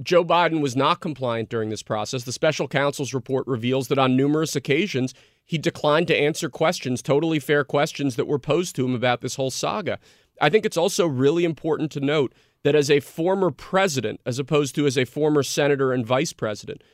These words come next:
President Trump has legal rights, responsibilities, and prerogatives that Joe Biden just didn't have. This is the Presidential Records Act argument that I've made before, that others have made before. President, courts have consistently held that former presidents have essentially an unfettered right,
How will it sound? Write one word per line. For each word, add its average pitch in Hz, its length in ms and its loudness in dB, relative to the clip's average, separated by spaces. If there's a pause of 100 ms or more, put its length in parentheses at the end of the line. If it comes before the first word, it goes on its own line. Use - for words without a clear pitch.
(240)
President 175 400 2
Trump 156 280 0
has 143 260 2
legal 156 360 2
rights, 131 400 0
responsibilities, 135 1000 0
and 131 140 -2
prerogatives 131 680 0 (300)
that 147 80 -2
Joe 170 200 4
Biden 175 280 2
just 147 160 -6
didn't 160 220 -2
have. 139 460 -6 (260)
This 170 140 -2
is 185 120 -4
the 170 80 2
Presidential 160 600 2
Records 131 380 0
Act 135 280 2
argument 131 480 0
that 120 100 0
I've 135 220 2
made 143 180 2
before, 135 380 -2
that 123 100 0
others 127 300 0
have 123 100 -4
made 127 240 0
before. 120 400 -4 (420)
President, 175 520 2
courts - 300 0
have 175 120 -8
consistently 170 760 0
held 143 380 0 (300)
that 135 120 2
former 160 360 2
presidents 143 540 0
have 131 240 2
essentially 160 580 0
an 131 120 2
unfettered 156 540 0
right, 139 380 0